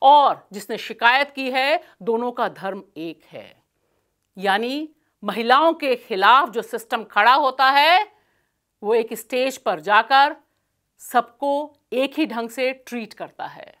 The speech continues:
कर्नाटक से ये जो खबर आपको स्क्रीन पे दिखाई दे रही है,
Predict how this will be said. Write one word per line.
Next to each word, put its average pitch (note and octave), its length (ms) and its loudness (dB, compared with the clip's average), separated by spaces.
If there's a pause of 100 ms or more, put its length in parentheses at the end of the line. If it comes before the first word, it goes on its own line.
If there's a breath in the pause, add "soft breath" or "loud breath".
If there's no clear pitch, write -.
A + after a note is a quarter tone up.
(640)
कर्नाटक C#4+ 460 2
से F#4+ 100 -4
ये F4 80 -2
जो D#4+ 100 -2
खबर D4 320 0
आपको B3+ 300 0
स्क्रीन C4+ 300 -10
पे B3+ 120 -2
दिखाई A3 340 -4
दे A#3 160 -4
रही A#3 220 -6
है, C4+ 360 -6